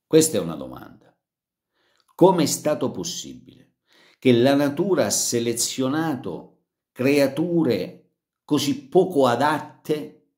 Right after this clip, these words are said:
ad un ambiente esterno? Nei video precedenti vi avevo detto che è la tecnica che, eh, ha aperto la possibilità dell'essere, la Lichtung.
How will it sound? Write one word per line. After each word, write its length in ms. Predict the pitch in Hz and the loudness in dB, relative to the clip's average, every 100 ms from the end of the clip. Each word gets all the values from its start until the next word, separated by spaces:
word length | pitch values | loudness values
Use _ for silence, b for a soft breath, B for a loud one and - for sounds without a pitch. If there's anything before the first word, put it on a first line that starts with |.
| _ _ | _ _
ad 180 | 110 107 | -4 -2
un 120 | 117 | 0
ambiente 560 | 110 98 87 87 85 | 0 0 -2 -4 -6
esterno? 720 | 82 - 65 - - - _ _ _ _ _ _ _ _ _ _ _ b b b b b b b b b b b b b b _ _ _ _ _ _ _ _ _ | -6 -6 -8 -10 -14 -20 _ _ _ _ _ _ _ _ _ _ _ b b b b b b b b b b b b b b _ _ _ _ _ _ _ _ _
Nei 260 | 117 135 156 | 4 4 4
video 200 | 220 202 | 2 2
precedenti 600 | 131 127 120 113 92 92 | 0 0 0 0 -2 -4
vi 120 | 107 | -2
avevo 160 | 131 135 | 0 0
detto 340 | 120 - 110 | 0 -2 -8
che 260 | 104 117 120 | -2 2 2
è 40 | |
la 140 | 113 110 | 2 0
tecnica 680 | 131 - - 101 87 90 | 0 -2 -4 -4 -2 -6
che, 600 | 87 101 95 101 - _ _ _ _ _ | -4 -2 -2 -4 -8 _ _ _ _ _
eh, 380 | 98 98 - _ | -8 -8 -10 _
ha 300 | 113 110 104 | 0 2 0
aperto 600 | 101 117 120 104 - 110 | -2 0 0 -2 -8 -4
la 440 | 101 104 98 - - _ _ | -2 0 -2 -6 -20 _ _
possibilità 800 | 139 139 135 113 110 98 95 | -2 0 -2 0 -2 -2 -4
dell'essere, 1000 | 87 78 73 69 - - 73 73 - _ _ | -4 -6 -8 -6 -4 -6 -8 -14 -20 _ _
la 200 | 95 95 | -4 -2
Lichtung. 1000 | 95 87 85 - 73 67 67 67 - | -2 -4 -10 -12 -10 -10 -12 -14 -16